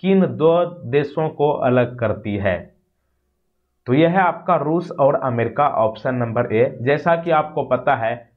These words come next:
पाक जलडमरू किन देशों को, अ, बीच में स्थित है? पाक जलडमरू पीएएलके होता है, एल साइलेंट रहता है।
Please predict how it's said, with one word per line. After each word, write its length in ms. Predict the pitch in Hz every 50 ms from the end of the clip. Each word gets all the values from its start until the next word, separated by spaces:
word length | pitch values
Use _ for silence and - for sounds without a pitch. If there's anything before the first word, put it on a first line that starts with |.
| _ _ _ -
पाक 360 | 151 160 180 196 202 202 190
जलडमरू 840 | 143 151 170 170 165 160 165 165 165 156 135 110 95 95 95 - - - _ _ _ _ _ _ _ _ _
किन 260 | - 202 214 214 214 220 220 214 220 - - - - _ -
देशों 440 | 113 135 165 170 170 175 190 190 190
को, 500 | 175 170 170 180 180 175 - - - - - -
अ, 100 | 123 123 120 120 - - 127
बीच 280 | 117 123 160 170 170 160
में 120 | 165 160
स्थित 300 | 160 165 - 165 160 165
है? 160 | 170 165 170
पाक 260 | - 156 151 151 151 143
जलडमरू 640 | 156 147 147 151 147 143 156 185 214 196 - - - - _ _ _ _ _ _ _ _ _ _ _ -
पीएएलके 680 | 160 170 165 165 170 - - 160 165 160 156 - 170 165
होता 340 | 147 156 160 - 170 160
है, 260 | 156 151 - - 123 143
एल 120 | 143 139
साइलेंट 480 | - - 147 139 147 147 139 131 123 123
रहता 240 | 107 - - 110
है। 160 | 101 104 98